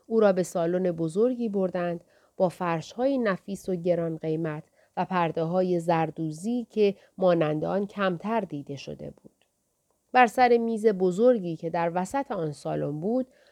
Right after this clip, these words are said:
انواع غذاهای لذیذ و شراب‌های گوارا دیده می‌شد.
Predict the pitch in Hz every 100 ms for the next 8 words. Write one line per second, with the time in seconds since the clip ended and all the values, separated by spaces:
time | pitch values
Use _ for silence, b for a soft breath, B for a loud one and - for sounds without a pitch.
0 | b - 262 240 269 269 214 185 180 175
1 | 196 202 180 165 165 202 196 202 190 -
2 | 175 170 165 180 196 208 185 180 170 170
3 | 185 170 147 - - - - -